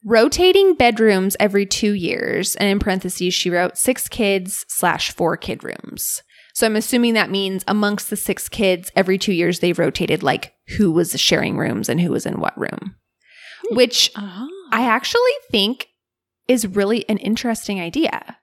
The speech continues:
Speaker 1: because I would never think to do that. Like, other than just if there's, like, a new baby or something and you're kind of, like, forced to move people around.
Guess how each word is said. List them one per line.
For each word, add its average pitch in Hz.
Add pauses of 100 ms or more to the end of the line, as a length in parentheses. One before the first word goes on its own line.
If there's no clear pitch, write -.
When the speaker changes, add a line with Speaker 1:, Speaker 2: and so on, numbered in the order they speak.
Speaker 1:
because 233
I 220
would 247
never 262
think 202
to 254
do 185
that. 330
Like, 190 (280)
other 339
than 254
just 240
if 226
there's, 202
like, 190
a 190
new 190
baby 156
or 156
something -
and -
you're -
kind -
of, -
like, -
forced 180
to 294
move 294
people 285
around. 285